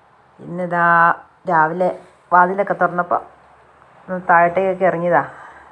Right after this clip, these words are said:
കണ്ടില്ലേ, ഇതാ ഫുൾ നല്ല മഞ്ഞാണ്. കുറച്ചുകൂടി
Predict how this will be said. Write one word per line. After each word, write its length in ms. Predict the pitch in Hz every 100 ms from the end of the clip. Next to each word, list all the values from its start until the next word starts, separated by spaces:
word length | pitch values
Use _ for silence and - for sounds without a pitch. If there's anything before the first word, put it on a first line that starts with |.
| -
കണ്ടില്ലേ, 320 | 214 202 185
ഇതാ 140 | 175 170 170 - -
ഫുൾ 180 | 185 190 190 190 170 - - - -
നല്ല 180 | 160 170 165
മഞ്ഞാണ്. 480 | 156 165 180 165 185 - _ _ _ _ _ _ _ _ _ _ _ _ -
കുറച്ചുകൂടി 380 | 160 156 202 254